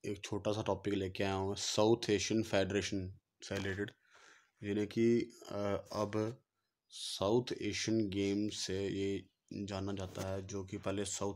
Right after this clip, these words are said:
एशियन फेडरेशन गेम्स के नाम से जाना जाता था।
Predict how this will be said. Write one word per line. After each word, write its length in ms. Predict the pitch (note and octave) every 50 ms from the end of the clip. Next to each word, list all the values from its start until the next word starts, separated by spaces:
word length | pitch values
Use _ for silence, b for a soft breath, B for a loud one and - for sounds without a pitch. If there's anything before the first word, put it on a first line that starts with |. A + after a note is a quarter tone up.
| -
एशियन 360 | G#2 G2 F#2+ - - A2+ B2+ D3
फेडरेशन 880 | C#3+ - - - - - G2 G2 F#2+ G#2 G2+ F2+ - - G#2+ A2 A2
गेम्स 420 | G#2 - G2 F#2+ F#2+ F#2+ F2+ -
के 200 | - - G2+ G2
नाम 220 | F#2+ F#2 F2+ F#2 F#2
से 120 | F#2+ F#2
जाना 240 | F#2 F#2 F#2 F#2 F#2
जाता 260 | F#2+ F#2+ F#2 G#2 G2+
था। 440 | - - B2 C3 _ - - -